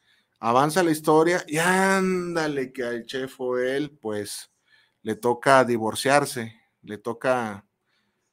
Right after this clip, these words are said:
este, terminar una relación que tenía con aquella persona en, en aquel entonces, y, pues, resulta que, que para mi favor,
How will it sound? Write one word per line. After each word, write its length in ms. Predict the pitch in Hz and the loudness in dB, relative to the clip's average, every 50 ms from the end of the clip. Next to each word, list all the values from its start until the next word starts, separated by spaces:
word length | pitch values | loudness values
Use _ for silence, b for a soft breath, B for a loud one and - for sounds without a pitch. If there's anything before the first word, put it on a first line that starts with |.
| _ _ | _ _
este, 380 | - 107 107 - - - 113 104 | -14 -14 -12 -12 -12 -14 -14 -10
terminar 680 | - 120 117 120 117 120 120 123 131 143 151 151 - - | -6 -4 -4 -4 -4 -4 -4 -2 0 0 0 -2 -4 -10
una 220 | 143 135 135 143 139 | -8 -6 -4 -4 -4
relación 480 | 135 135 131 123 117 - 143 139 139 | -2 -2 -4 -4 -4 -4 -6 -6 -6
que 100 | - 156 | -6 -8
tenía 340 | 151 139 139 131 131 139 135 | -6 -6 -6 -4 -4 -6 -6
con 140 | 143 139 131 | -6 -6 -6
aquella 320 | 117 - 131 135 139 139 | -6 -4 -4 -4 -4 -2
persona 360 | - 127 131 - 139 139 147 | -4 -6 -6 -6 -6 -6 -6
en, 200 | 143 143 135 135 123 | -8 -8 -10 -12 -10
en 140 | 120 117 117 | -8 -8 -8
aquel 220 | 113 - - 139 147 | -8 -8 -6 -6 -6
entonces, 760 | 147 143 147 151 139 127 123 - 127 123 - - - - _ _ _ _ _ _ _ _ _ _ _ _ _ _ _ _ _ _ - | -4 -2 -2 -2 -2 -2 -4 -6 -6 -8 -8 -12 -18 -20 _ _ _ _ _ _ _ _ _ _ _ _ _ _ _ _ _ _ -4
y, 400 | 170 185 185 185 196 190 - - _ _ _ _ _ _ _ _ _ _ - | -4 -2 -2 -2 -2 -4 -8 -10 _ _ _ _ _ _ _ _ _ _ -2
pues, 180 | 123 127 123 | 0 0 0
resulta 540 | 120 120 113 - - 127 123 123 - 151 147 | 0 -2 -4 -4 -4 -6 -6 -2 -2 -2 0
que, 380 | 147 139 123 117 110 107 104 98 98 101 _ _ _ _ _ _ _ _ _ _ _ _ _ _ _ _ _ _ _ _ - | 0 -2 0 0 0 -2 -4 -8 -10 -16 _ _ _ _ _ _ _ _ _ _ _ _ _ _ _ _ _ _ _ _ -10
que 260 | - 123 117 117 113 107 | -6 -4 -2 -2 -4 -6
para 360 | - - - 120 123 123 123 | -6 -2 0 0 0 0 -2
mi 320 | 123 127 127 127 120 120 | -2 -2 -2 -2 -4 -2
favor, 640 | 113 - 127 120 143 170 185 185 190 - - - | 0 0 0 2 2 2 2 2 0 -2 -4 -8